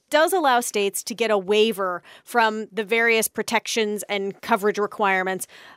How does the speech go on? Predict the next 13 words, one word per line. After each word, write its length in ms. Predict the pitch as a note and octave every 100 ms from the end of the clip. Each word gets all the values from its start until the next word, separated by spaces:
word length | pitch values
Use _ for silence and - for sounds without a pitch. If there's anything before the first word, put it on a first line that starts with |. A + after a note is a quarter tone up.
| -
of 200 | A3+ G3+
the 120 | G#3+
Affordable 480 | G3 - G3 F3 E3+
Care 240 | - F3 D#3+
Act. 240 | D#3+ - - - -
This 360 | F#3+ C#4+ F4
is 100 | E4+
something 460 | D4 B3+ B3+ A#3 G#3
that 400 | G#3 G#3+ G#3 - _ _
the 400 | F3+ A3 G#3 G3+ -
Freedom 340 | - C4 C4
Caucus 560 | B3 G#3+ G3 G#3 G3+ - _ _
likes. 640 | - G3+ A3+ F4 - -